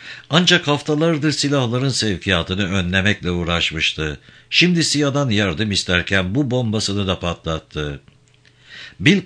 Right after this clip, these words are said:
Carver yerinden fırladı. Her iki adam da bir Amerikan büyükelçisinin İngiltere topraklarında öldürülmesi felaketinin yanı sıra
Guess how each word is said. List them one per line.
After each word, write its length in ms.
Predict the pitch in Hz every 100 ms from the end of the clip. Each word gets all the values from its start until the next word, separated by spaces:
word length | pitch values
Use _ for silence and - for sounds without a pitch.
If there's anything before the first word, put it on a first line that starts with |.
| 185
Carver 320 | 190 160 170
yerinden 520 | 113 139 107 107 104
fırladı. 580 | - 85 78 73 76 65 - _
Her 140 | - 214
iki 260 | 156 95
adam 420 | 73 78 78 78
da 140 | 87 90
bir 240 | 139 95
Amerikan 520 | 120 131 165 104 82
büyükelçisinin 920 | 80 110 104 90 82 95 85 78 95 101
İngiltere 560 | 131 143 151 147 156 147
topraklarında 760 | 143 131 135 127 123 127 120
öldürülmesi 760 | 127 117 98 120 113 110 107 107
felaketinin 640 | 110 107 101 98 95 107
yanı 300 | 90 71 92
sıra 340 | - 104 110